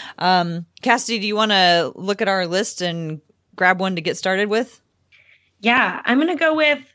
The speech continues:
Speaker 2: the What Award for Most Vicious Fan Chant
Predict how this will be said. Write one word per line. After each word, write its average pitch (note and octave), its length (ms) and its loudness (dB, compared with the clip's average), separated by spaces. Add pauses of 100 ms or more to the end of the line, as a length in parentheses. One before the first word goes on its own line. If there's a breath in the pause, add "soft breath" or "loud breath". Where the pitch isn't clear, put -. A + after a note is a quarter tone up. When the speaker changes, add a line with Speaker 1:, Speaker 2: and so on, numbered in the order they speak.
(760)
Speaker 2:
the B3+ 200 0
What C#4 220 0
Award G#3+ 500 2
for A3 560 2
Most D#4 440 0
Vicious C#4+ 640 0
Fan B3 520 2 (120)
Chant - 640 -6